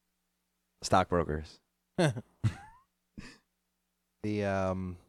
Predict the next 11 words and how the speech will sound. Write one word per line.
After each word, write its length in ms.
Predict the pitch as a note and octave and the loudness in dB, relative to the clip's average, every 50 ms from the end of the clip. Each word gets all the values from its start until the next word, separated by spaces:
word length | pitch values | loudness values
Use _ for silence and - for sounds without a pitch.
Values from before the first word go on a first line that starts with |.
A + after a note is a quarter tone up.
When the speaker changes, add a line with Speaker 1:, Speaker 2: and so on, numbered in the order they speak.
| _ _ _ - | _ _ _ -6
Speaker 2:
I've 120 | G2+ G#2+ | -4 -2
been 100 | A#2+ A#2 | -2 0
driving 320 | A2 A#2 A2+ G#2+ G2 G2+ G2 | 2 4 4 4 2 2 0
a 40 | |
lot 220 | F#2+ F#2+ G2 F#2 D2 | 0 0 -2 -2 -4
in 80 | F#2+ | -6
Jersey 340 | F#2 B2+ G2+ G2 F#2+ F#2+ F#2+ F#2 | -6 -4 -2 -2 -2 -2 -2 -2
recently, 600 | F#2 F#2+ F#2 - - G2+ - F2 F#2+ F#2+ F#2 F#2 F#2+ _ _ _ _ _ _ _ _ _ _ _ _ _ _ _ - | -2 -4 -6 -6 -10 -12 -14 -14 -14 -14 -16 -16 -20 _ _ _ _ _ _ _ _ _ _ _ _ _ _ _ -8
visiting 340 | G2+ G2+ F2+ G2 G2 G2 F#2 | -8 -6 -6 -6 -6 -6 -8
some 200 | - - F#2+ F#2 | -8 -10 -12 -12
friends. 720 | - - F#2+ F#2+ F#2+ F#2 F#2+ F#2+ F#2+ F#2+ F#2+ - - | -10 -8 -6 -6 -4 -4 -6 -6 -8 -8 -8 -10 -14